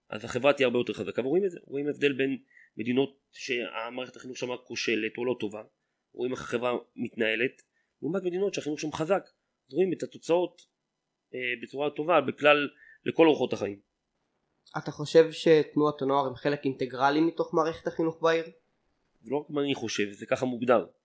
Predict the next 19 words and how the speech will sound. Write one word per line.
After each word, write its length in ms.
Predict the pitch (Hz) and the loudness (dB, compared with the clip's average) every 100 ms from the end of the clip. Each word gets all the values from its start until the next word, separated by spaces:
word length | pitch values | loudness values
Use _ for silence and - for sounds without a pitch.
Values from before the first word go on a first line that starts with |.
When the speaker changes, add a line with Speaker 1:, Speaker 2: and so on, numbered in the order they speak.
| _ _ _ _ _ _ | _ _ _ _ _ _
Speaker 1:
יש 240 | 135 131 - | -6 -6 -4
חינוך 280 | 127 117 | -4 -6
פורמלי, 460 | - 113 123 117 98 | -4 0 4 4 2
שזה 220 | - 110 | -6 -4
מערכת 240 | 117 113 113 | -4 -4 -6
החינוך, 360 | 120 127 139 | -4 -4 -4
זה 60 | 123 | -6
בית 120 | 104 | -8
ספר 220 | - 117 104 | -6 -6 -6
בבוקר, 380 | 113 147 185 151 | -6 -4 -6 -6
ויש 320 | 135 160 160 | -2 -2 -2
חינוך 240 | - 165 147 | -2 -2 -2
בלתי 260 | 151 151 180 | -6 -6 -8
פורמלי, 340 | 143 120 110 - _ - _ | -4 -4 -4 -12 _ -20 _
כך 100 | 139 | -6
הוא 120 | 151 | -4
מוגדר 220 | 135 147 | 0 0
במדינת 300 | 139 139 143 | 0 0 -2
ישראל. 320 | 139 139 131 | -4 -2 -2